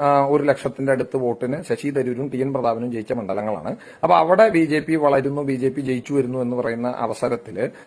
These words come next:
തീർച്ചയായിട്ടും സി പി ഐ എമ്മിന് മുസ്ലിം മതവിഭാഗത്തിന് ഒരു കൃത്യമായിട്ടുള്ള മെസ്സേജ് പാസ് ഓൺ ചെയ്യാൻ പറ്റും. അത് അങ്ങ് തെക്ക് കേരളത്തിന്റെ താമര വിരിഞ്ഞിരിക്കുന്നു, മധ്യ കേരളത്തിലും താമര വിരിഞ്ഞിരിക്കുന്നു. ഇനി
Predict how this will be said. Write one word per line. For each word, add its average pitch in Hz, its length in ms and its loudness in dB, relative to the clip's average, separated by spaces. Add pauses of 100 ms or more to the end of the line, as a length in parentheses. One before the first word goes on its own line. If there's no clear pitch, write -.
(100)
തീർച്ചയായിട്ടും 170 440 2
സി 147 140 -2
പി 143 140 -4
ഐ 143 160 2
എമ്മിന് 131 260 -2
മുസ്ലിം 170 460 0
മതവിഭാഗത്തിന് 135 720 0
ഒരു 160 140 -4
കൃത്യമായിട്ടുള്ള 170 640 2
മെസ്സേജ് 123 400 -4
പാസ് 110 280 -4
ഓൺ 123 140 -6
ചെയ്യാൻ 110 300 -6
പറ്റും. 127 260 -8 (200)
അത് 127 140 4
അങ്ങ് 139 340 4 (100)
തെക്ക് 127 240 -4
കേരളത്തിന്റെ 120 640 0
താമര 117 300 -2
വിരിഞ്ഞിരിക്കുന്നു, 113 580 -8
മധ്യ 143 300 2
കേരളത്തിലും 131 500 2
താമര 110 240 -4
വിരിഞ്ഞിരിക്കുന്നു. 107 540 -8
ഇനി 190 320 2